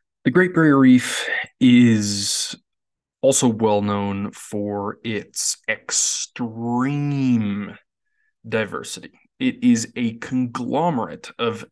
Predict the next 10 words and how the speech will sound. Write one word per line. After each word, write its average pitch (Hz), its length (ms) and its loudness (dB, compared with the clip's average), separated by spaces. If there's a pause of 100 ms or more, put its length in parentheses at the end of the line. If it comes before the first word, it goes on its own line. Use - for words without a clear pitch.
(200)
twenty-nine 180 1000 -2
hundred 139 800 -6
individual 143 640 -4
reefs - 800 -2 (520)
spanning 117 440 0
over 113 220 0
nine 120 540 -2
hundred 135 800 -2 (120)
islands. 101 760 -6 (1300)
And 104 500 -4